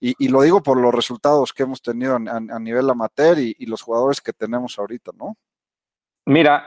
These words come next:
Speaker 2: yo básicamente, yo, mira, el, el, el puesto y lo que es selección nacional, obviamente siempre existió la selección nacional, ¿no? Porque los mundiales siempre han existido y las diferentes representaciones, pero realmente un programa de selecciones nacionales no existía hasta que llegó Pablo del Olmo,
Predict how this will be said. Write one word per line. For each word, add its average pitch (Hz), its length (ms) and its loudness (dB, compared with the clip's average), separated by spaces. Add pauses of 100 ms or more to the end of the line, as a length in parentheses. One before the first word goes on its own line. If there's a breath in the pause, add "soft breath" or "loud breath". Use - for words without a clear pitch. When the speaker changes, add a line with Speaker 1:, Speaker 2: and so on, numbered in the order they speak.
Speaker 2:
yo 160 140 0
básicamente, 165 720 -2
yo, 143 200 -4
mira, 170 160 -8
el, 135 600 -6
el, 127 520 -6
el 127 220 -2
puesto 202 600 2
y 120 400 -4 (720)
lo 123 200 -2
que 160 100 0
es - 220 -4
selección 143 540 0
nacional, 156 380 0
obviamente 151 320 -2
siempre 160 260 -8
existió 143 320 -2
la 139 120 2
selección 123 360 -2
nacional, 117 420 -4
¿no? 120 220 -12 (1300 soft breath)
Porque 131 260 0
los 131 380 2
mundiales 139 480 4
siempre 139 300 0
han 131 80 0
existido 147 640 0
y 135 80 2
las 120 160 -2
diferentes 127 420 -2
representaciones, 127 680 -2
pero 147 120 4
realmente 180 540 2
un 170 140 0
programa 151 420 2
de 147 80 -4
selecciones 143 380 -16
nacionales 139 400 -10
no 147 80 -10
existía 147 500 0
hasta 139 180 0
que 127 100 -4
llegó 123 240 0
Pablo 135 280 4
del 131 160 0
Olmo, 127 380 -2